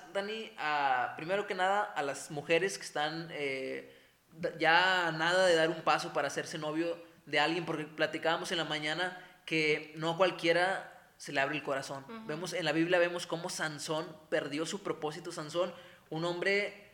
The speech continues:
Speaker 1: de Dios, un hombre con una gracia especial, con una fuerza increíble, un hombre de hazañas, de, de cientos de victorias. Vemos que le abre el corazón a la persona incorrecta, en este caso a Dalila, y vemos cómo Sansón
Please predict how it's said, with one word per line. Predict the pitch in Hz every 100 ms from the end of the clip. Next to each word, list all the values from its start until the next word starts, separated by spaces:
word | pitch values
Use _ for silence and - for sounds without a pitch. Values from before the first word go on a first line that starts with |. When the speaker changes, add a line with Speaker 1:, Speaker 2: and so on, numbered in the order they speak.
| _ - -
Speaker 1:
de | 156
Dios, | 143 147 156 190 -
un | 170
hombre | 170 175 175
con | 165
una | 175
gracia | 165 160 165
especial, | 170 156 156 151 170 175
con | 160
una | 185
fuerza | 185 170 165 190
increíble, | 175 170 147 147 160 175 196 - - -
un | 160
hombre | 175 180
de | 165
hazañas, | 143 - 156 160 175 185 185 - - _ -
de, | 151 160 160 160
de | 151 156
cientos | 151 170 170 170 170
de | 170
victorias. | 151 156 160 160 175 - - -
Vemos | 156 190 -
que | 165
le | 151
abre | 160 190
el | 190
corazón | 165 143 160 165 165
a | 156
la | 139 -
persona | - 151 170
incorrecta, | 160 143 139 143 - 196 175
en | 147
este | - 180
caso | 160 170
a | 151
Dalila, | 139 143 165 196 - - - - -
y | 156
vemos | 160 165 180
cómo | - 175 180 190 190 -
Sansón | - 165 160 170 165 190